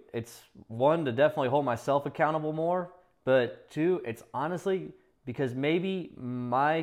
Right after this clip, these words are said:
complacency thought process and my struggles with it, maybe it resonates with somebody listening.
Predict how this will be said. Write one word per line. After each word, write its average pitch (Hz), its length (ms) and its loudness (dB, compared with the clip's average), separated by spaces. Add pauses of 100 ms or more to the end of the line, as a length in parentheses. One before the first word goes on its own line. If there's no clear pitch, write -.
complacency 151 840 -6 (400)
thought 131 240 6
process 165 560 2
and 123 120 -2
my 131 160 2
struggles 139 500 -2
with 156 160 -4
it, 170 160 -6
maybe 147 300 0
it 147 80 -2
resonates 147 480 0
with 123 80 -8
somebody 143 400 0
listening. 165 480 -4